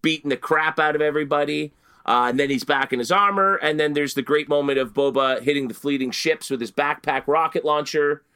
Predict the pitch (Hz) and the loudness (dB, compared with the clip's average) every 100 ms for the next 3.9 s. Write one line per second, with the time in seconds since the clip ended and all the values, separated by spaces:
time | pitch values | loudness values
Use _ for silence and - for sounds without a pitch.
0 | _ _ _ _ - - 147 143 - 139 | _ _ _ _ -10 -4 -2 -2 -2 0
1 | 131 139 - 147 143 123 135 135 131 147 | 0 -2 0 0 -2 0 0 0 -2 -2
2 | 135 139 131 131 120 120 127 135 170 170 | 0 0 -2 -2 -2 0 0 0 0 0
3 | 160 - 143 139 131 117 - 90 | -2 -4 -2 0 0 -4 -6 -8